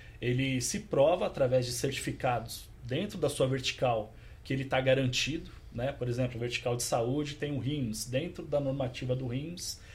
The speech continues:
ele precisa garantir certos níveis de segurança pra que ele tenha aquele certificado da vertical de saúde.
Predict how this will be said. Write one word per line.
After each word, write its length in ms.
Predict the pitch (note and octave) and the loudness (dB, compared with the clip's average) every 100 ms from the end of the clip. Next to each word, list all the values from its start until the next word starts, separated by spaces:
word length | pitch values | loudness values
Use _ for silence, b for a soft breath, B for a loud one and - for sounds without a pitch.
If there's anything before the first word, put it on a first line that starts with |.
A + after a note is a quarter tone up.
| B B | B B
ele 160 | A#2+ | -4
precisa 340 | B2 - C3 C3+ | -4 -2 4 6
garantir 440 | C#3 C#3 B2+ D#3+ | 6 6 4 2
certos 380 | E3 D#3 E3 D#3+ | 2 4 2 0
níveis 720 | D#3 G3 G#3 G#3 G#3 - - | -2 -2 -2 -4 -4 -4 -4
de 120 | D#3 D#3+ | -6 -6
segurança 800 | - F3+ E3 C#3 D#3 - - - B B B B | -4 2 2 2 0 -4 -6 -8 B B B B
pra 160 | C3+ C#3+ | 2 4
que 160 | - | 4
ele 160 | D3 D#3 | 2 2
tenha 300 | - F3 G3 | 0 0 0
aquele 220 | F#3+ F#3 | -2 -2
certificado 760 | F3+ F3+ - G#3 - E3+ F3 F2+ | -2 -4 -4 -6 -2 0 0 -4
da 260 | G#3 F2 | -8 -2
vertical 400 | D3 E3 - - | 2 2 2 -2
de 80 | A2 | -4
saúde. 640 | - F3 D#3 D#3+ A2+ - | -2 0 2 2 0 -6